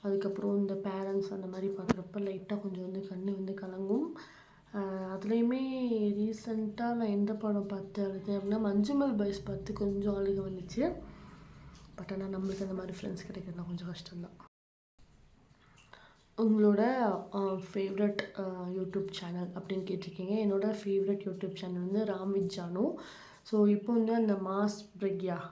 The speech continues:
அந்த அவங்களோட சேனலுமே கொஞ்சம், கொஞ்சம் இன்ட்ரெஸ்டிங்காக போயிட்டுருக்கு. So, ரெண்டு பேர். ஒருத்தவங்க வந்து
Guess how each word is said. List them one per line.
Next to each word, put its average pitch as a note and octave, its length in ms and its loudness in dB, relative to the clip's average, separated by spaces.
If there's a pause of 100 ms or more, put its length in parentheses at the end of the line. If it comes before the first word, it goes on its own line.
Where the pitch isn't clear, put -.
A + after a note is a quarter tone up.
(140)
அந்த F#3+ 300 -2
அவங்களோட F#3+ 540 0 (120)
சேனலுமே G3 400 -2
கொஞ்சம், G3+ 280 0
கொஞ்சம் G3+ 200 4
இன்ட்ரெஸ்டிங்காக G3 680 0
போயிட்டுருக்கு. F#3 540 -2 (480)
So, G3 600 2 (920)
ரெண்டு G3 220 6
பேர். E3+ 220 -4 (2500)
ஒருத்தவங்க G#3 420 0
வந்து A3+ 560 2